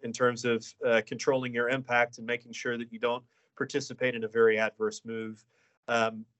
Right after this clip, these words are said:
but it can be a little volatile, um, especially if you have clients who are kind of racing to complete orders before the closing auction happens.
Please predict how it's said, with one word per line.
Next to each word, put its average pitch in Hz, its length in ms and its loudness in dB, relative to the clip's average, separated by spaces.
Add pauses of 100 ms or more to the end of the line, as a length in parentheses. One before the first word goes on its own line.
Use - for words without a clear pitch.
but 151 160 6
it - 140 0
can 196 100 -16
be 185 80 -8
a 180 60 -8
little 190 180 -10
volatile, 185 580 -6 (180)
um, 123 420 -4
especially 151 500 -6
if 135 140 -12
you 139 80 -8
have 127 240 0
clients 127 360 -4
who 123 220 -4
are 113 300 4 (320)
kind 123 120 0
of 107 120 -6
racing 135 380 -2
to 123 60 -10
complete 135 420 -6
orders 120 320 -2
before 127 320 0
the 120 80 -8
closing 117 380 -4
auction 120 360 -4
happens. 113 600 -2